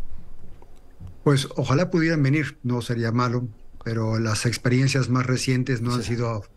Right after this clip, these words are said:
Speaker 1: lamentablemente, muy afortunadas.
Speaker 2: Usted que es ingeniero, doctor, pues sabe que, sobre todo en la ingeniería, ya estamos en, en el terreno de la ciencia ficción.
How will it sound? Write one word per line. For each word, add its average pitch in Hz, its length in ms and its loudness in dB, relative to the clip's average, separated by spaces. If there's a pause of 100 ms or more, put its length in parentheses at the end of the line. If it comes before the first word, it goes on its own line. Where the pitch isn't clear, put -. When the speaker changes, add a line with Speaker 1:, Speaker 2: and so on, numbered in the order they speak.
(120)
Speaker 1:
lamentablemente, 117 1000 0
muy 113 220 0
afortunadas. 107 800 -2 (840)
Speaker 2:
Usted 143 420 2
que 135 320 2
es 120 120 -2
ingeniero, 123 640 0
doctor, 120 580 -2 (520)
pues 117 160 0
sabe 131 320 0
que, 110 280 -4 (380)
sobre 117 340 2
todo 151 300 2
en 104 380 -4
la 107 80 0
ingeniería, 113 880 0
ya 127 180 0
estamos 131 400 0
en, 110 320 -2
en 117 140 0
el 110 160 -2
terreno 123 340 0
de 113 160 0
la 101 140 -2
ciencia 131 420 0
ficción. 127 580 -2